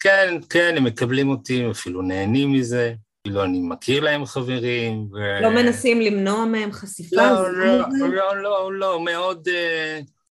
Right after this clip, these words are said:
Speaker 1: מאוד אוהבים את זה, מאוד אוהבים את זה, וגם גאים באבא שלהם, שוב, כי אני
Speaker 2: נהדר.
Speaker 1: לא... כי אני לא עשיתי גם מהלך, אה, קיצוני, אני לא...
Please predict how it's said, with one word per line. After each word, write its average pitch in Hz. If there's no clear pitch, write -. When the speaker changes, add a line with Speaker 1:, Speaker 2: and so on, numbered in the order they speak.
Speaker 1:
מאוד 156
אוהבים 147
את 135
זה, 85
מאוד 110
אוהבים 107
את 170
זה, 165
וגם 104
גאים 139
באבא 139
שלהם, 110
שוב, 147
כי 104
אני 165
Speaker 2:
נהדר. -
Speaker 1:
לא... 135
כי 123
אני 120
לא 131
עשיתי 151
גם 127
מהלך, 123
אה, 107
קיצוני, 104
אני 85
לא... 101